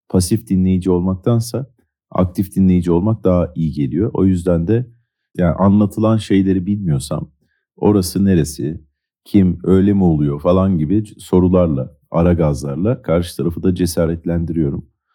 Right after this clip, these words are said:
Sadece, e, bu tavrımda bir değişiklik göstermek istemiyorum ama artık benim bir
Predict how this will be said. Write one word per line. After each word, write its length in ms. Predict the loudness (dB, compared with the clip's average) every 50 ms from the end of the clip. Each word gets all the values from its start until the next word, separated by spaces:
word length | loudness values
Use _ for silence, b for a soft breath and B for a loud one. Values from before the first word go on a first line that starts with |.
| _ _ _
Sadece, 720 | -4 0 2 2 2 2 2 0 0 0 -2 -4 -4 -6 _ _ _ _ _ _ -8 -4
e, 240 | -4 -4 -4 -2
bu 260 | -2 0 -2 -2 -4 -4
tavrımda 480 | 0 2 2 4 2 2 2 0 0
bir 40 | 0
değişiklik 360 | 0 0 0 -2 -6 _ _
göstermek 500 | 0 0 0 2 2 0 2 2 0 -2
istemiyorum 460 | -6 -6 -4 -2 0 2 2 2 2
ama 140 | 0 -2 -2
artık 380 | 0 0 0 0 -2 -6 -12 -8
benim 480 | -4 0 2 2 2 2 0 0 -2
bir 260 | 0 0 0 -2 -2